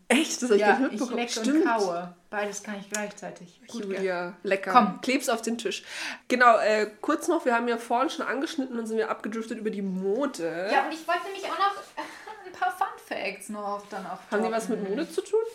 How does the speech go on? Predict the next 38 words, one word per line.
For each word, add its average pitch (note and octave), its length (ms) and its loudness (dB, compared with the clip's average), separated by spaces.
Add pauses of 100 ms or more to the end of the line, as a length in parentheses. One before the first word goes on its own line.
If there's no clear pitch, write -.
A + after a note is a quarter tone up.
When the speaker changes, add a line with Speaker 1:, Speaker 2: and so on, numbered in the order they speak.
(120)
Speaker 2:
Nee, A3 560 -2 (100)
ich - 120 -14
meine C4 200 -2
jetzt A#3+ 220 -4
Speaker 1:
Musik? A3 500 4 (1200)
Speaker 2:
d-, G#3+ 340 -16 (220)
b-, D4 420 -8
gemischt. - 540 -2 (1300)
Speaker 1:
Ja, A#3 100 -8
du A#3+ 100 0
musst - 240 0
die C#4 80 -2
einfügen, C#4 440 0
wenn C#4 80 -2
die B3 80 -6
passen - 440 -10
zum A#3 160 -8
Speaker 2:
Ach A3+ 60 -8
Speaker 1:
Thema. A3+ 500 0
Speaker 2:
so, G#3+ 60 -4
ja, A#3+ 200 2
okay, C4+ 240 -6
warte, C4 240 -4 (260)
ähm, A#3 300 -4
modisch D#4+ 420 -4
hab F4+ 160 0
ich D#4 120 -8
schon E4 160 -4
noch G#3 200 -4 (140)
Speaker 1:
Ja, C4 80 4
dann C#4+ 100 8
Speaker 2:
eins. C#4+ 60 0
Speaker 1:
gib, - 340 -4
hau D4 120 8
mal C#4+ 140 8
einen B3 160 2
Mode-Fun-Fact G3 800 0
raus. - 220 -18